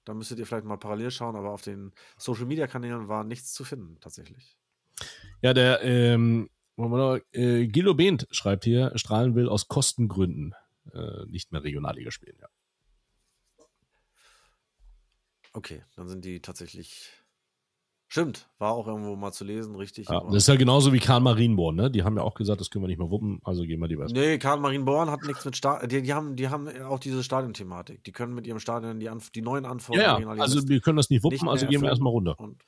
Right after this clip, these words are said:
Speaker 1: genau. Ja, aber die gehen ja komplett runter in die Kreisklasse C.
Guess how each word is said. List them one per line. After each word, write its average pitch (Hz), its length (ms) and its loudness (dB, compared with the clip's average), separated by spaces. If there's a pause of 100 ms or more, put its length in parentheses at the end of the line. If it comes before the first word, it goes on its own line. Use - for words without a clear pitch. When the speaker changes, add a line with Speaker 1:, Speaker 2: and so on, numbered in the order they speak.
(220)
Speaker 1:
genau. 87 280 -12 (1000)
Ja, 98 140 -14 (200)
aber 110 180 0
die 123 80 0
gehen 139 100 2
ja 131 80 0
komplett 117 240 -4
runter 104 160 -4
in 98 60 -6
die 98 60 -6
Kreisklasse 92 440 -12
C. - 240 -10